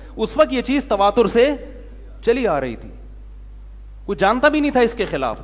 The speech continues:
اسی طرح یہ جو عام موضوعوں پہ مسا ہے، یہ بھی پندرہویں صدی کی ایک نئی ایجاد ہے،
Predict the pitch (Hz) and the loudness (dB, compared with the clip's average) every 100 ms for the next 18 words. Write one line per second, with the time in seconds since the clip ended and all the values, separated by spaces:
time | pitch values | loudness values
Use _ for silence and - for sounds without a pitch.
0 | - - - - - - 185 285 269 247 | -16 -18 -18 -18 -18 -12 -4 -2 2 2
1 | 226 202 240 185 214 254 226 208 196 214 | 0 0 0 2 4 4 4 4 4 4
2 | 214 185 170 190 160 156 139 135 196 233 | 2 2 2 4 4 2 0 -4 -6 -2
3 | 240 196 190 196 170 165 170 185 196 233 | 0 0 0 0 -2 -2 -2 -4 -4 -4
4 | - - - - - - - 147 151 180 | -8 -16 -16 -18 -18 -12 -8 -4 -2 -2
5 | 143 113 107 98 | -2 -2 -4 -6